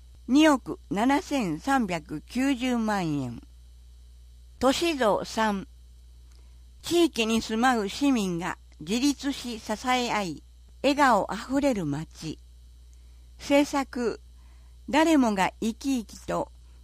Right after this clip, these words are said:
健康に暮らすことができる街づくり。約三十六億七千万円。健康づくりに関する情報提供や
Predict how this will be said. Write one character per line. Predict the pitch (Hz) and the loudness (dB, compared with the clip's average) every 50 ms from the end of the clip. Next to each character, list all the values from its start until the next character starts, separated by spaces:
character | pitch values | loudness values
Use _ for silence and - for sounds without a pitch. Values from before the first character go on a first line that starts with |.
| - - | -20 -6
健 | - - 302 311 330 - | 0 2 4 4 4 2
康 | - 302 294 302 | 2 2 2 4
に | 269 269 254 | 2 2 0
暮 | 240 - 240 240 | -2 -4 -4 -4
ら | 254 | -4
す | 254 - - | -4 -6 -8
こ | - 233 233 | -8 -6 -6
と | 214 220 | -6 -4
が | 202 190 170 | -4 -4 -4
で | 151 151 165 151 | -4 -6 -8 -8
き | - - 220 | -8 -8 -6
る | 180 160 | -6 -6
街 | 135 143 165 170 - 196 | -4 -6 -6 -8 -8 -10
づ | 196 175 180 175 | -12 -12 -12 -14
く | - - 151 127 | -12 -12 -12 -10
り。 | 104 104 - - - - - - - - - - - - - - - - - - - - - - - - | -10 -12 -14 -16 -20 -20 -20 -20 -20 -20 -20 -20 -20 -20 -20 -20 -20 -20 -20 -20 -20 -20 -20 -16 -6 -2
約 | 226 269 277 - - - 175 156 - - - - - - - - - - | 0 0 0 -2 -4 -8 -8 -8 -8 -12 -18 -20 -20 -20 -20 -20 -12 -4
三 | - 311 320 302 269 | 0 2 4 4 4
十 | 202 185 190 180 117 - | 4 2 0 0 0 0
六 | 151 208 208 - - 285 262 | 0 0 -2 -2 -2 -2 -2
億 | 233 190 - - 156 - - - - - | -2 -2 -4 -10 -14 -14 -14 -16 -12 -8
七 | 180 202 220 254 285 285 | -4 0 0 2 2 0
千 | 285 - - 262 254 247 240 233 | 0 -2 -4 -2 -2 0 0 -2
万 | 233 226 208 180 165 151 | -2 -4 -4 -4 -4 -6
円。 | 143 135 131 - - - - - - - - - - - - - - - - - - - - - | -6 -6 -8 -10 -12 -18 -20 -20 -20 -20 -20 -20 -20 -20 -20 -20 -20 -20 -20 -20 -20 -20 -10 -2
健 | - 320 330 320 | 2 4 4 4
康 | 320 - - 320 320 302 262 | 4 2 2 2 2 2 0
づ | 359 370 | -2 -6
く | - - 254 | -4 -6 -6
り | - 196 180 | -4 -4 -4
に | 180 196 196 | -4 -4 -4
関 | - 214 247 269 277 285 | -4 -2 0 0 0 -2
す | - - 269 | -4 -6 -4
る | 196 180 98 71 80 | -4 -4 -4 -6 -8
情 | 196 - 233 269 285 311 | -2 0 2 2 2 2
報 | 330 311 277 269 262 | 0 -2 -2 -2 -4
提 | 247 - 254 240 220 180 | -4 -4 -4 -4 -4 -4
供 | - - 170 160 147 143 | -6 -8 -8 -8 -6 -6
や | 139 147 160 160 - | -6 -6 -6 -8 -8